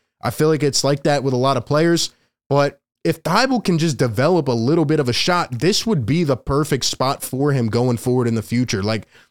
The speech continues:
Thybulle can be that three and D wing for you. Like, he needs to develop that shot and continue to shoot. He had that one game where he hit a couple threes. He hasn't really done much since. On the defensive side, though, he can rack up three, four steals a game. He's been pretty good.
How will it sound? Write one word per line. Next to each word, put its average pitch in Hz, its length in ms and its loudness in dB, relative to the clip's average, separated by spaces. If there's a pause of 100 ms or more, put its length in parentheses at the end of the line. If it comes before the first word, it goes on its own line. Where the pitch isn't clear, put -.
(160)
Thybulle 196 380 2
can 160 160 0
be 151 220 2
that 139 240 -2
three 147 260 0
and 127 140 0
D 135 200 2
wing 135 340 0
for 117 280 -2
you. 92 200 -4 (200)
Like, 123 220 -2
he 185 220 2
needs 170 440 2
to 160 120 0
develop 135 400 0
that 139 180 0
shot 143 380 0 (340)
and 127 140 -2
continue 135 440 0
to 131 80 0
shoot. 139 280 0
He 131 80 0
had 139 120 2
that 131 160 0
one 151 200 2
game 151 180 2
where 139 80 2
he 127 60 2
hit 139 100 2
a 139 60 -2
couple 131 200 -2
threes. 139 440 0 (360)
He 175 80 -4
hasn't 175 220 0
really 165 240 2
done 143 240 2
much 139 240 0
since. 160 420 0 (340)
On 165 140 2
the 156 80 2
defensive 190 420 0
side, 131 240 0
though, 135 120 2
he 135 120 0
can 147 200 0
rack 151 280 -2
up 165 160 0
three, 131 380 0
four 135 280 0
steals 135 280 0
a 131 40 0
game. 147 160 0
He's 113 120 -2
been 180 200 0
pretty 165 280 0
good. 123 440 0